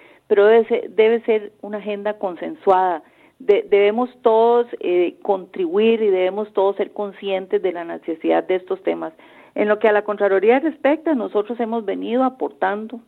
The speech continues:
aportando a través de los años, este, una, una agenda de temas que es importante, pero nosotros somos un órgano de control externo, no somos decisores, ponemos los temas sobre la mesa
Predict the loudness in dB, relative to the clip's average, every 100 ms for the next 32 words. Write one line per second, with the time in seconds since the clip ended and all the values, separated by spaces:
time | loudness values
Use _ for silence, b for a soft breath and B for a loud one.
0 | -18 -16 -10 -10 -4 -4 -2 -6 -6 -4
1 | -4 -2 -2 -4 -4 -4 -4 -8 -12 B
2 | B B B 0 0 0 -2 -2 -4 -6
3 | -4 0 2 0 -2 -6 -6 -4 -2 0
4 | 0 2 2 0 -4 -6 -6 -6 -6 -8
5 | -8 -12 -4 -4 0 -2 -2 -8 -14 B
6 | B B B 2 2 2 -2 -2 -2 0
7 | 0 0 -2 -4 -6 0 0 2 -4 -6
8 | -8 -10 -4 -2 -2 -4 0 0 0 -6
9 | -6 -4 -4 -2 -2 -2 -2 0 2 4
10 | 2 2 -4 -2 -2 0 2 0 -2 -4
11 | -4 -4 -4 -4 -2 -4 -4 -8 -6 -8